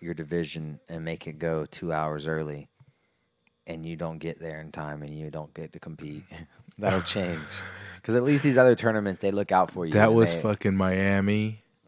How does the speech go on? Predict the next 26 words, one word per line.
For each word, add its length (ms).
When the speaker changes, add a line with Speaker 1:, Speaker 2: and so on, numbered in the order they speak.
Speaker 1:
Mm-hmm. 360
Speaker 2:
Uh, 260
what 220
was 180
it, 100
twenty 280
thirteen 400
that 80
happened 260
to 40
you? 220
Yeah. 340
Speaker 1:
They, 80
Speaker 2:
I 40
Speaker 1:
I 40
mean, 80
Speaker 2:
remember. 540
Speaker 1:
it's 160
just, 340
I 100
don't 120
know. 100
I, 180
I 140
don't, 200
uh, 340